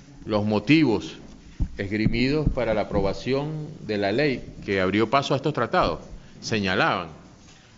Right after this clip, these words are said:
que hay que incentivar la inversión extranjera, que hay que motivar la inversión extranjera, que eso permite generar empleos, obviando todo lo que significan las ganancias, los recursos,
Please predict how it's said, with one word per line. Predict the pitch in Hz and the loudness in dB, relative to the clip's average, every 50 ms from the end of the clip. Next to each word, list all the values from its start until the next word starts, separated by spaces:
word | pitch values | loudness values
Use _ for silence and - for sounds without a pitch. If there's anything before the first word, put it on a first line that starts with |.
| - - - - - | -20 -20 -20 -6 0
que | 117 107 | 0 0
hay | 95 | 2
que | - 117 127 | 2 0 0
incentivar | 127 120 135 127 120 113 - 113 107 101 104 104 101 107 | 0 0 0 0 0 0 0 0 2 2 4 2 2 2
la | 117 123 123 120 120 117 117 113 110 107 101 76 - - | 0 0 0 0 0 0 -2 -2 -4 -4 -6 -8 -8 -8
inversión | 127 117 110 101 104 101 - - 117 113 113 | -6 -4 0 0 0 0 0 -2 -2 -2 -2
extranjera, | 110 104 - 104 101 92 92 107 131 151 156 147 139 135 131 127 127 - - - - - - - | -4 -4 -2 -2 -2 -2 -2 0 2 4 4 4 4 2 0 -4 -6 -10 -12 -16 -18 -16 -6 -2
que | 127 | 0
hay | 113 104 | 0 2
que | 120 123 | 2 2
motivar | 127 135 127 123 - 107 104 107 104 110 | 2 2 0 0 0 0 2 2 2 2
la | 127 131 | 0 0
inversión | 123 113 110 101 - - - 117 120 | 0 0 -2 -4 -4 -4 -4 -4 -4
extranjera, | 131 123 - 113 110 101 107 131 151 147 135 127 113 | -4 -4 -6 -6 -6 -4 -2 0 0 2 2 0 0
que | - 117 | 0 0
eso | 104 - 131 123 | 0 0 0 0
permite | - 131 123 120 123 110 - 135 120 | 0 0 0 -2 -2 -4 -2 -2 -2
generar | 131 120 110 107 104 107 117 123 123 123 - - - - - - - - - - - - | -2 -2 -2 0 0 2 2 2 0 -2 -4 -10 -12 -16 -16 -16 -16 -14 -14 -14 -6 -2
empleos, | 123 120 110 104 104 110 123 147 165 156 139 123 110 - - - - - - - - - - - - - - - - - - - - - - - - - - - - | 0 0 2 2 2 4 4 6 6 4 4 2 0 -4 -6 -8 -6 -4 0 2 4 4 4 2 0 -4 -8 -14 -20 -20 -20 -20 -20 -20 -20 -20 -20 -20 -8 0 4
obviando | 151 151 143 135 143 151 156 156 165 175 196 247 269 262 - - - - - - - - - - - - - - - | 6 6 8 8 8 6 6 6 4 2 2 2 2 0 -2 -8 -16 -18 -18 -20 -20 -20 -20 -20 -20 -20 -20 -2 4
todo | 143 135 139 156 185 | 6 8 8 8 8
lo | 202 180 | 6 6
que | 185 185 | 4 2
significan | - 185 156 147 139 131 - - 147 156 151 156 196 190 185 | 2 2 2 2 2 0 2 4 4 4 6 6 6 6 6
las | 160 131 113 | 4 4 4
ganancias, | 117 117 113 113 120 131 147 165 - - - 170 156 135 123 | 2 2 2 2 2 2 4 4 4 4 4 4 2 4 4
los | 123 117 - | 2 2 2
recursos, | 104 110 - - - 143 170 170 - - - 165 147 | 0 -2 -2 2 6 8 8 10 10 8 6 4 2